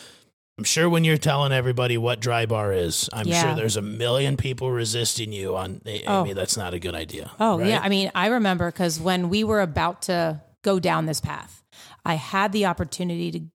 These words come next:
Speaker 2: to go back to my old job,
Speaker 1: Mm-hmm.
Speaker 2: basically. And I knew what was behind that door, right?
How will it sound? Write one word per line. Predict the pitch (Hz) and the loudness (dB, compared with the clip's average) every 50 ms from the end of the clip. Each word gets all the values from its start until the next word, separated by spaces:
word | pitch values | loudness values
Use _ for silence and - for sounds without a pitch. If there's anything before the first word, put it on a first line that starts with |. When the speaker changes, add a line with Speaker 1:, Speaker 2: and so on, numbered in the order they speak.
| - - | -8 -4
Speaker 2:
to | - 190 | -2 0
go | 165 202 190 170 | 2 2 2 2
back | 170 165 143 - - - - _ _ _ _ _ _ - | 0 -4 -6 -6 -10 -18 -20 _ _ _ _ _ _ -2
to | - 190 | 0 0
my | 175 165 160 | 2 2 0
old | 156 156 147 | 0 -2 -2
job, | - 156 139 127 - - - - | -4 -4 -4 -6 -6 -8 -4 -2
Speaker 1:
Mm-hmm. | 127 95 101 | -2 0 0
Speaker 2:
basically. | 107 - 123 135 - - - - - - - - - - - - - | 2 2 0 0 -2 -4 -12 -14 -14 -16 -20 -20 -20 -20 -20 -14 -8
And | - 180 180 | -4 -2 0
I | 185 214 | 2 4
knew | 226 269 330 | 4 4 4
what | 339 320 | 2 2
was | 320 - | 0 -2
behind | - 262 247 294 285 | -2 -2 -2 0 0
that | 277 269 254 - | 0 0 0 0
door, | 320 339 240 151 139 - - - | 0 0 0 0 -2 -6 -10 -6
right? | 170 165 180 202 226 | -2 0 0 0 0